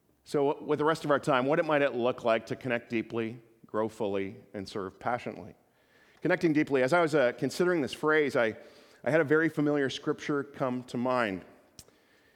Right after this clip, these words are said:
It's this, uh, description of the early church that we find in Acts chapter two, forty-two. It says the early church, they,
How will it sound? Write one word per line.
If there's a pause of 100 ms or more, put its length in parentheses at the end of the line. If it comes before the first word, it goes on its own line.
(140)
It's
this,
uh,
description
of
the
early
church
that
we
find
in
Acts
chapter
two, (960)
forty-two. (1200)
It
says
the
early
church,
they,